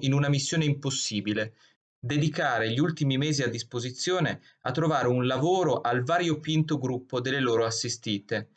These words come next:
abituate ormai a vivere in strada. Per riuscire in questo proposito saranno disposte a violare ogni regola e ad attuare una forma di disobbedienza civile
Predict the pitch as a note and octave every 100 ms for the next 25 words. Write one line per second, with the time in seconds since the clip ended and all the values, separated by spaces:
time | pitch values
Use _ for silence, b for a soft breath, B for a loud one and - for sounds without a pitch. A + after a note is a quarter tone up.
0 | b A#2+ B2 C#3 D3+ A#2+ - A2+ - C3+
1 | B2+ G2+ G2 - A2+ A#2 A2+ A#2 A2+ -
2 | F#2+ F2 G2 - _ _ _ - C3 D3
3 | D3 - E3+ F3 D#3 B2+ A#2+ A#2 A#2 C#3
4 | C3+ B2 C3 D#3 E3+ D#3 C#3+ A#2+ B2 A#2+
5 | C3+ B2+ B2 - D3 D3 A2+ A2 B2+ B2+
6 | D3 D#3 C3+ B2+ B2+ B2 G#2+ A2+ A2+ A2+
7 | b b b _ A#2 A#2+ B2+ - C#3+ C#3
8 | B2 A2+ A2 C#3 C3 A#2+ A2 A#2 B2+ A#2
9 | B B - D3+ D3+ D3+ D3 C#3+ F3 D#3+
10 | C3 - B2 B2+ A2 G#2 A#2 B2